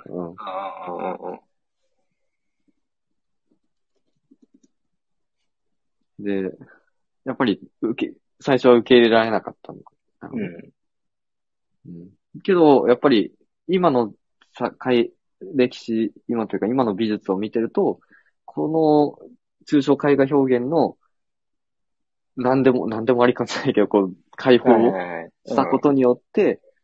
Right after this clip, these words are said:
Speaker 2: ものすごく、後に、後のものがどんどん
Speaker 1: ああ。
Speaker 2: すごくなっていく。そう。
Speaker 1: ああ。
Speaker 2: っていう意味では重要。うん。
Speaker 1: なるほどね。ああ、まあ。
Speaker 2: うん。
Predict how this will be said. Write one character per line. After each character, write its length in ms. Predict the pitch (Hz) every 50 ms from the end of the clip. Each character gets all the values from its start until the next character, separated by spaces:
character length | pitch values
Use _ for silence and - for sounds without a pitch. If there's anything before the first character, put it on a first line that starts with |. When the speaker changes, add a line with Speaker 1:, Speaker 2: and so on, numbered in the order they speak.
| _ _ _ _ _ _ _ _ -
Speaker 2:
も 120 | 120 131
の 120 | 143 151 151
す 140 | - - 147
ご 120 | 143 139
く、 260 | - - 98 85 - _ _ _ - - _ _ _ _ _ _ _ _ _ _ _ -
後 260 | 110 120 - 113 101
に、 220 | 95 87 80 - _ _ _ _ _ _ _ _
後 260 | - 117 - 120 107
の 120 | 92 87 82
も 160 | 85 87 87
の 100 | 90 87
が 140 | 82 78 65 82
ど 160 | 82 104 107
ん 80 | 101
ど 100 | 87 82
ん 40 | 78 76 - - - - _
Speaker 1:
あ 260 | - 110 104 101 95
あ。 40 | 95
Speaker 2:
す 60 | 104
ご 120 | 104 101 92
く 80 | -
な 80 | 87 78
っ 60 | -
て 120 | _ - 80
い 60 | -
く。 180 | - 78 - - _ _ _ _ _ _ _ _ _ _ _
そ 240 | - 95 90 90 - _ _ _ _ _ _ _ _ _ _ _ _ _ _ _ _ _ _ _ _ _ _ _ _ _ _ _ _ _ _ _
う。 40 | -
Speaker 1:
あ 40 | 110
あ。 60 | 107
Speaker 2:
っ 480 | 110 _ _ _ _ _ _ _ _ _
て 80 | 131
い 200 | 131 131 135 135
う 60 | 135 139
意 80 | 143
味 100 | 139 131
で 80 | 120 127
は 140 | 123 110 90
重 220 | - - 87 82
要。 260 | 80 80 78 73 - - - - - - _ -
う 140 | 90 95
ん。 40 | 92 90 - - _ -
Speaker 1:
な 120 | 117 113
る 140 | 107 101 101
ほ 160 | 98 98 98
ど 100 | 98 95
ね。 200 | 92 101 113 139 - - 254 247
あ 240 | - 127 117 110
あ、 20 | 110
ま 320 | 113 120 117 110 101 87
あ。 80 | - - - - - - - _ - -
Speaker 2:
う 40 | -
ん。 220 | - 92 92 87